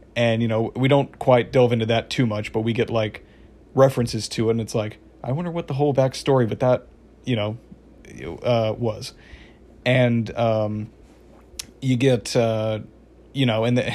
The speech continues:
<laughs> and yeah, Connor's obviously the oldest, and then you have, uh, Roman, who's the youngest, and then, uh, Kendall and Shiv are the middle children. I believe, well, I think Kendall might be a little bit older than Shiv.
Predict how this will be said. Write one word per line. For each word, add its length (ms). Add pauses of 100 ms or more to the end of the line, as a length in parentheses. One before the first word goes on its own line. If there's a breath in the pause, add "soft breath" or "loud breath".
<laughs> 60
and 240
yeah, 160
Connor's 420
obviously 420
the 100
oldest, 380 (400 loud breath)
and 100
then 100
you 100
have, 300
uh, 300 (440 loud breath)
Roman, 340
who's 180
the 80
youngest, 460
and 120
then, 360
uh, 320
Kendall 380
and 200
Shiv 340
are 280 (480 loud breath)
the 80
middle 320
children. 560
I 140
believe, 320
well, 420
I 80
think 300
Kendall 260
might 200
be 220 (100)
a 60
little 260
bit 180
older 400
than 200
Shiv. 540